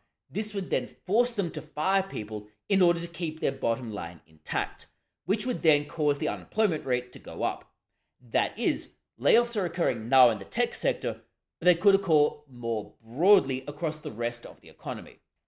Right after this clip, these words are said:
And indeed, this is part of what the Federal Reserve is trying to do. The Federal Reserve is almost single-mindedly focused on inflation at the moment.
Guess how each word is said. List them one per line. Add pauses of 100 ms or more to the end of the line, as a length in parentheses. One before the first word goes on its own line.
And
indeed,
this
is
part
of
what
the
Federal
Reserve
is
trying
to
do. (340)
The
Federal
Reserve
is
almost
single-mindedly
focused
on
inflation
at
the
moment.